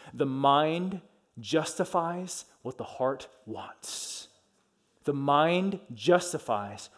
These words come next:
what the heart wants. So if the heart wants something that's be-, forbidden, evil, wrong, the mind will go through mental gymnastics to make it work and justify,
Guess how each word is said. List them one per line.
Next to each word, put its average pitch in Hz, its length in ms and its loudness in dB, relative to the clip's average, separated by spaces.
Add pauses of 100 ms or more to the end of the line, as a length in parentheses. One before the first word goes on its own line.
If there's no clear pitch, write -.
what 123 200 -6
the 110 60 -6
heart 143 420 0 (200)
wants. - 760 -12 (520)
So 170 120 -4
if - 80 -4
the 147 80 -2
heart - 480 2 (100)
wants 165 400 6
something 190 420 2
that's 147 220 4
be-, 135 140 -2 (300)
forbidden, 185 720 4 (420)
evil, 196 680 4 (240)
wrong, 214 520 8 (680)
the 143 80 0
mind 143 580 4
will 120 120 0
go 147 260 4
through 117 280 -4
mental 156 500 0
gymnastics 127 840 -2
to - 100 -10
make 123 340 -6
it 113 80 -10
work 113 540 -2
and 127 140 -6
justify, 113 720 -4